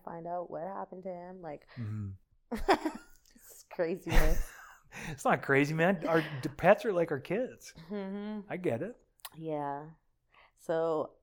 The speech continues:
Speaker 1: I don't know. I, it's kinda weird now because, like, I see, you know, I can get in, I get into some pretty crazy situations within my relationships and
Speaker 2: Mm.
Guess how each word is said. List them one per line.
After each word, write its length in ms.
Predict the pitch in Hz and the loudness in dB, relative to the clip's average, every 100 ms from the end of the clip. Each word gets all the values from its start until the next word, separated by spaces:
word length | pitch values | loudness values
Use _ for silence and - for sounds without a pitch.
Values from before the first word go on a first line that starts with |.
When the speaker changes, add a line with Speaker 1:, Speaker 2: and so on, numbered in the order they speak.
| - | 2
Speaker 1:
I 100 | 180 | 4
don't 160 | 175 | 2
know. 220 | 175 170 - | 0 -4 2
I, 120 | 190 - | 2 4
it's 160 | 202 | 0
kinda 280 | - 202 202 | 0 0 0
weird 260 | 180 180 175 | 0 0 0
now 320 | 175 175 170 | 0 2 0
because, 240 | 175 170 - | -4 -10 -6
like, 280 | 165 160 156 | -2 0 0
I 140 | 156 165 | -2 -2
see, 640 | - 165 165 160 160 156 - 156 | -6 -10 -10 -10 -10 -14 -16 -10
you 160 | 165 | -6
know, 160 | 156 143 | -4 -6
I 80 | 156 | -8
can 240 | - 160 | -10 -6
get 160 | 156 147 | -4 -4
in, 160 | 147 - | -6 -10
I 120 | - 147 | -10 -8
get 160 | 151 | -8
into 160 | 151 - | -8 -12
some 240 | - 151 | -10 -10
pretty 220 | 147 151 147 | -10 -12 -10
crazy 360 | - 147 143 | -8 -8 -8
situations 680 | 139 135 135 139 139 139 135 - | -12 -12 -8 -8 -8 -12 -12 -12
within 260 | 143 143 139 | -12 -10 -10
my 120 | 127 | -8
relationships 720 | 131 120 139 135 139 131 - | -8 -8 -10 -12 -10 -10 -10
and 220 | 131 131 - | -14 -14 -12
Speaker 2:
Mm. 220 | 98 85 | -12 -12